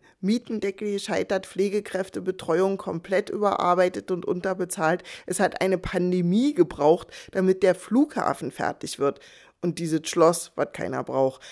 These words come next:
Aber ich hab nicht die neunziger demonstrierend auf der Straße verbracht.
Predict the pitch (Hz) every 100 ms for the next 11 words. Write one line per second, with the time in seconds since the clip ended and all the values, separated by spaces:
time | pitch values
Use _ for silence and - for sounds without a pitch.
0 | - 190 196 196 220 240 254 233 - 208
1 | 196 220 285 - 180 185 190 - - 233
2 | 285 - - 254 - 185 185 - 202 165
3 | - 147 185